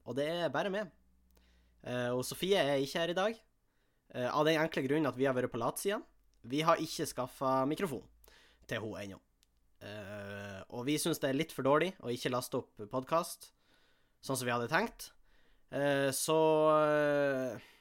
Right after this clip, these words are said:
ja, jeg tar en liten solopodcast. Vi kaller den for bonuskast, bonuspodcast, et eller annet, litt usikker. Eh, og så smeller vi den ut,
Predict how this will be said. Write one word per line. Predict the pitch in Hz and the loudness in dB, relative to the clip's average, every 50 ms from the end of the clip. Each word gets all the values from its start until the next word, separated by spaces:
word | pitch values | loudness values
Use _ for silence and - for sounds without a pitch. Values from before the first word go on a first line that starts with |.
| _ _ _ _ _ _ _ _ _ _ _ _ _ - | _ _ _ _ _ _ _ _ _ _ _ _ _ -12
ja, | 107 - - _ _ _ | -12 -12 -12 _ _ _
jeg | - 175 180 | -2 0 4
tar | 180 196 202 190 | 6 6 6 8
en | 180 165 | 6 4
liten | 156 170 165 180 160 147 | 2 0 -2 -2 -2 -2
solopodcast. | - 175 170 180 180 170 - 180 - - 180 175 170 - | -2 -2 0 0 0 0 0 -2 0 0 -2 -2 -2 -4
Vi | - 139 | -6 0
kaller | 131 151 147 147 | 2 2 4 4
den | 143 127 | 2 0
for | 127 120 | -2 0
bonuskast, | 123 139 151 160 151 - - 160 156 156 - - - - - - _ _ _ | 0 2 2 2 0 0 0 0 2 0 -2 -6 -12 -18 -20 -20 _ _ _
bonuspodcast, | - 139 143 135 - - 151 139 131 - 156 151 147 - - _ - - - - - - - - - | -4 -4 -4 -4 -2 -2 -4 -2 0 0 0 0 0 -2 -10 _ -20 -20 -20 -20 -20 -20 -20 -10 -8
et | - 156 | -6 0
eller | - 156 143 143 | 2 2 2 4
annet, | 151 156 151 147 - | 2 0 -2 -2 -4
litt | 139 147 143 - | -4 -4 -4 -4
usikker. | 147 139 156 147 - - 151 156 151 143 - - | -4 -4 -4 -4 -2 -2 -2 -2 -4 -6 -10 -8
Eh, | - 131 127 123 123 120 113 | -4 -2 -2 -2 -2 -2 -4
og | - 127 127 | -4 -6 -6
så | - - - - - 127 123 120 120 120 120 | -8 -8 -10 -8 -6 -6 -4 -4 -4 -4 -4
smeller | 113 - 165 175 180 156 | -4 -2 0 2 2 2
vi | 147 | 2
den | 147 165 170 | 0 0 -4
ut, | - - - | -6 -10 -16